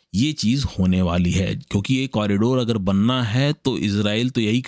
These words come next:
पहली condition है Israel की, Israel होते हुए जाएगा। तो अगर Israel होते हुए जाएगा, तो आप अगर Israel की territorial integrity को, इसका मतलब आप एक्सेप्ट कर रहे हैं।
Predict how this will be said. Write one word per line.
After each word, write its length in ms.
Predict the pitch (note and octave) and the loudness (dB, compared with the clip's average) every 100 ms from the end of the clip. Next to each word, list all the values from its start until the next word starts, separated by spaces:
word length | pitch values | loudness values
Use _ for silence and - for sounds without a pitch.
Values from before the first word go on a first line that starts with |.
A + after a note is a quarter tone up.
| G#2 | -2
पहली 260 | G#2 A#2+ | 0 0
condition 540 | C#3 A2 G2+ G2+ - E3 | 0 0 0 0 0 -2
है 80 | G#2+ | -2
Israel 400 | G2 G2+ G2+ G2+ | -2 -2 -2 -4
की, 280 | - C3 - - - - | -2 -2 -2 -12 -10 -2
Israel 340 | F#2+ G#2 D#3 | 0 0 -2
होते 400 | C3 - G#2 E3+ | -4 -2 -2 -2
हुए 160 | E3+ D3+ | -2 -2
जाएगा। 500 | C#3+ C3+ A2 F#2 - _ _ - _ - | -2 -2 -2 -4 -8 _ _ -20 _ -6
तो 80 | |
अगर 360 | - - F#2+ A#2 | -2 -2 -2 0
Israel 460 | B2 G#2+ G#2 C3 E3 | 0 0 0 0 0
होते 520 | C#3 - G2 - E3+ | -2 0 -2 0 0
हुए 200 | F3+ A2+ | 0 0
जाएगा, 600 | F#2 F2+ E2 F2 G2 C3 _ - _ _ | -2 -4 -4 -4 -4 -6 _ -20 _ _
तो 100 | - | -4
आप 320 | - A#2 C#3+ C3+ | -2 -2 0 0
अगर 140 | C3+ | -2
Israel 720 | G#2 G#2 F#2+ G2+ G2+ B2 C3 | -2 -2 0 0 0 0 -2
की 260 | C3 C3 C3 | -2 -2 -2
territorial 800 | A#2+ G#2 G2 G#2 G#2 G#2 A#2 B2 | -2 -2 -2 0 2 2 2 0
integrity 680 | G#2 F#2+ G#2+ F#2+ G2 F#2 A#2 | -2 -2 -2 -2 -2 -2 -2
को, 100 | A2 | -2
इसका 220 | - A2 | -2 0
मतलब 400 | G2 - G2+ G2+ | 0 0 -2 -2
आप 140 | C#3 | -2
एक्सेप्ट 400 | - - - D#3 | -4 -4 -4 -4
कर 160 | - B2 | -4 -2
रहे 260 | A#2 G#2+ | 0 -2
हैं। 180 | G2+ F2+ | -4 -6